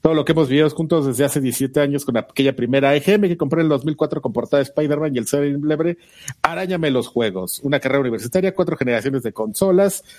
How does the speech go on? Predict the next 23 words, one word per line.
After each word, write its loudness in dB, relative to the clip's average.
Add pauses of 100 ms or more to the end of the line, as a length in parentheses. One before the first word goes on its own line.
(220)
caseras, 4
doce 2
portátiles, 2
tres 2
novias 4
antes -2
de 0
encontrar 0
a 4
la 2
que 0
es 0
mi, -2
mi -4
esposa, 2
dos 2
hijos, -2
cinco -2
trabajos -2
y -8
chingos -2
de 2
risas. -8